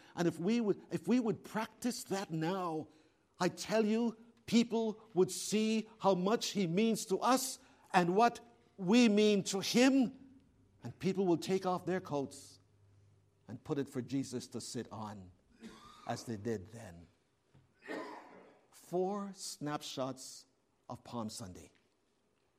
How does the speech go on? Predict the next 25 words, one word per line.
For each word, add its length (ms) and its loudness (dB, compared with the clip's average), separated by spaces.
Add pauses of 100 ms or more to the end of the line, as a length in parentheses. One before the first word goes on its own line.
(340)
The 80 -8
fulfiller 520 -2
of 140 -6
prophecy, 600 -10 (1160)
the 100 -4
God 420 -2
who 240 -2
knows, 720 -4 (440)
the 100 -12
God 360 0
who 240 0
weeps, 640 0 (640)
and 100 -12
the 80 -10
God 400 -6
who 160 -10
is 80 -14
the 100 -12
center 560 -10 (760)
of 160 -16
the 80 -14
attraction. 500 -16 (2000)
Is 240 -4
he 120 -4
your 300 -4